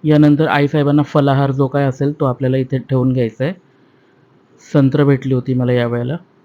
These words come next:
दूध, इथे पाण्याचं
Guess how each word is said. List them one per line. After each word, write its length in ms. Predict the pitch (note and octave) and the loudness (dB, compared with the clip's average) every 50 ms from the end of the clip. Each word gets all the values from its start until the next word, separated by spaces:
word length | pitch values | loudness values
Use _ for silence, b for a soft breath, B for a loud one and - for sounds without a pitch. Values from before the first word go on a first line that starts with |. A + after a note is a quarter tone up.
| _ _ _ _ _ _ _ _ _ _ _ _ _ _ _ _ _ _ _ _ _ _ _ _ _ _ _ - | _ _ _ _ _ _ _ _ _ _ _ _ _ _ _ _ _ _ _ _ _ _ _ _ _ _ _ -8
दूध, 420 | C#3 B2+ B2+ C#3 C#3 C#3+ D3+ D3+ C#3 - - - - - - _ _ _ _ _ _ _ _ _ _ _ _ _ _ _ _ _ _ _ _ _ _ _ _ _ _ _ _ _ _ _ _ _ _ _ _ _ _ _ _ _ - | -8 -6 -2 0 2 2 2 0 -2 -10 -12 -20 -20 -20 -20 _ _ _ _ _ _ _ _ _ _ _ _ _ _ _ _ _ _ _ _ _ _ _ _ _ _ _ _ _ _ _ _ _ _ _ _ _ _ _ _ _ -8
इथे 180 | C#3 B2+ C#3 | -6 -4 -4
पाण्याचं 540 | C3 - C3+ C3 B2+ B2+ B2+ B2 - C3 A#2 | -2 -2 0 0 0 0 -2 -2 -4 -6 -6